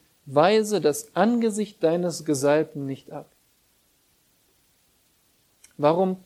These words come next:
um Davids willen? Was hat damit, David damit zu tun? Nun, die Verse elf und folgende geben uns die Begründung. Gott hat einen Schwur gemacht, dass er nicht nur David,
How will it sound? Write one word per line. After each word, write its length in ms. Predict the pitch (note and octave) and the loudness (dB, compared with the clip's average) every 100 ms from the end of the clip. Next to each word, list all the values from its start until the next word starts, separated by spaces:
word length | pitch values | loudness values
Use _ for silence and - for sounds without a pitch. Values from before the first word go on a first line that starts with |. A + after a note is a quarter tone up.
| _ | _
um 180 | - F3 | -2 2
Davids 420 | E3 C4 A#3 - | 4 4 2 0
willen? 300 | D3 B2+ A2+ - - | -4 -4 -6 -14 -16
Was 160 | F3 | -4
hat 160 | G3+ - | -4 2
damit, 400 | E3 G3 E3 E3 | 2 4 2 4
David 280 | F3+ F#3 D3 | 4 4 2
damit 220 | D3 C#3 | -2 -4
zu 100 | - | -8
tun? 460 | - E3+ D#3+ D#3 F3 _ _ _ _ _ _ _ _ _ _ _ - | 0 2 2 0 -4 _ _ _ _ _ _ _ _ _ _ _ -6
Nun, 160 | D#3 | -2
die 80 | D3 | 0
Verse 320 | D#3 D#3 D3+ | 2 4 4
elf 320 | D#3+ E3+ G3 | 4 4 4
und 140 | D#3 C#3 | 0 -2
folgende 440 | D3 D#3 F3 D3+ | 4 4 6 4
geben 240 | C#3 D3+ D3 | 4 2 0
uns 300 | C#3 - - | -4 -8 -10
die 220 | C#3 C3 | -8 -6
Begründung. 540 | C3 E3 A#3+ D#3 - - _ _ _ F#3 | 0 4 4 2 -4 -14 _ _ _ 2
Gott 280 | B3+ C4+ - _ _ | 2 2 -8 _ _
hat 160 | - F#3+ | 0 0
einen 160 | G3 F#3 | 2 -2
Schwur 380 | - G3 B3+ | -4 2 4
gemacht, 400 | F3 C#3+ E3 G#3 - _ _ _ _ _ | 4 2 0 -2 -8 _ _ _ _ _
dass 180 | D#3+ - | -8 -6
er 520 | - F#3 F3+ F3 F3 _ _ _ _ _ _ _ _ _ _ - | 2 6 6 4 -2 _ _ _ _ _ _ _ _ _ _ -16
nicht 200 | C3+ D3 | -12 -4
nur 100 | B2+ | 2
David, 500 | D#3+ E3+ F3+ F3+ | 4 4 2 -2